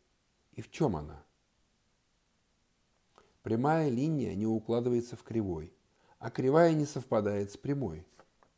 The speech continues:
Точно так, для материи нет места в Духе, а для Духа нет места в материи.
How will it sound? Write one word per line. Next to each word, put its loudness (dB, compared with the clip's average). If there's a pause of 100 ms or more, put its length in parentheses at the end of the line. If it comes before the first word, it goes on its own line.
(380)
Точно -4
так, -8 (480)
для 0
материи 2
нет -2
места -6
в -6
Духе, -8 (480)
а -2
для 0
Духа -2
нет -4
места -8
в -8
материи. -10